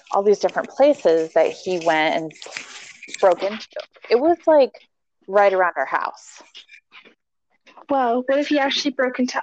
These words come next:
Speaker 2: our house?
Speaker 1: Could have.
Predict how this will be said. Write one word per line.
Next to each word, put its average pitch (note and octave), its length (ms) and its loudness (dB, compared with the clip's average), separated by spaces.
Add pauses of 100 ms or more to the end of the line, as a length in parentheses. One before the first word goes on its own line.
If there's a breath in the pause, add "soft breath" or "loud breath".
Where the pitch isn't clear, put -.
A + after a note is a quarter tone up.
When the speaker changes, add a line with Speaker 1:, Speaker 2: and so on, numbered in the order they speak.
(140)
Speaker 2:
our A3 260 0
house? - 640 -6 (840)
Speaker 1:
Could F3+ 200 -2
have. - 420 -4